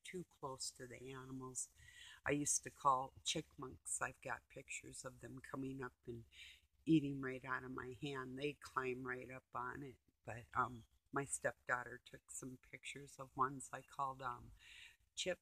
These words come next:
Monkey, Peanut, and Chipper. And they'd all come up on the steps and eat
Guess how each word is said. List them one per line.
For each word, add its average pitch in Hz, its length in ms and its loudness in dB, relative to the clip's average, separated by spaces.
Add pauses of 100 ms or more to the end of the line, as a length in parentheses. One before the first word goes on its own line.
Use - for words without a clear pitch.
Monkey, 151 720 -2
Peanut, 143 520 2
and 139 240 -2
Chipper. 131 420 -4 (840)
And 139 240 0
they'd 135 180 -4
all 131 200 4 (100)
come 135 160 -2
up 127 220 0
on 127 220 -4
the 127 80 -2
steps - 680 -2
and 127 200 -12 (380)
eat 139 200 -2